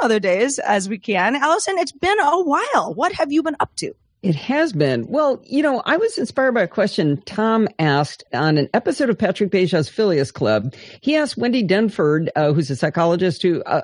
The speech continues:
Speaker 2: how to convince someone to change their mind. And, of course, she explained that you can't change somebody's mind. It can't be done. And specifically, you'll hear Tom often say, "You can't use facts and data to change somebody's mind." And I think that probably informed part of why he says that.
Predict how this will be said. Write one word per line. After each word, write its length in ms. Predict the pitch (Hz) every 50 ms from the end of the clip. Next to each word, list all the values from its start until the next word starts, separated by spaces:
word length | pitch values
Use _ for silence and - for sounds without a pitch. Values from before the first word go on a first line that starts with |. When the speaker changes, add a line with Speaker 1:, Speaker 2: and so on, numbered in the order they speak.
| - -
Speaker 2:
how 180 | - 233 302
to 120 | 370 403 381
convince 420 | - 277 247 202 240 254 220 -
someone 260 | - 214 196 190 175 170
to 60 | 170
change 380 | - - - 165 151 143 120 -
their 100 | 131 127
mind. 420 | 139 196 240 - 117 85 - - - - - - - - _ -
And, 320 | 170 175 165 160 160 156 -
of 160 | - 165 -
course, 200 | - 170 151 131
she 220 | - - - 156 139
explained 400 | 139 - - - 135 123 123 123
that 120 | 147 - -
you 80 | 104
can't 240 | - - 277 - -
change 240 | - 185 147 139 -
somebody's 380 | - 131 131 123 120 120 104
mind. 260 | 127 107 101 - 160 165
It 100 | 165 -
can't 200 | 147 120 - 143
be 80 | 151
done. 320 | 127 131 110 113 123 170 165 - - - _ _
And 140 | - 170 156
specifically, 560 | - - 208 170 - 320 262 - - 208 185
you'll 140 | 156 160 160
hear 160 | 151 233 233 202
Tom 320 | - - 202 180 156 - -
often 340 | - 208 233 220 - 190 185
say, 300 | - - 240 214 151 131
"You 200 | 117 - - 135
can't 280 | 120 - 202 226 - -
use 160 | 269 240 -
facts 260 | - 208 208 196 -
and 100 | 196 190
data 240 | 175 170 165 170 170
to 100 | 151 156
change 260 | 143 - 156 156 147
somebody's 340 | - 170 151 151 147 147 127
mind." 320 | - 120 113 113 139 165 147
And 220 | 135 139 139 135 - - _ _ -
I 60 | 131
think 220 | 135 - 160 - -
that 180 | 156 - -
probably 220 | - 165 151 147 139
informed 340 | 131 - - 175 160 151 135
part 160 | - 147 147
of 60 | 139
why 200 | 123 139 135 131
he 100 | 131 131
says 260 | 120 - 226 214 196 151
that. 220 | 156 107 117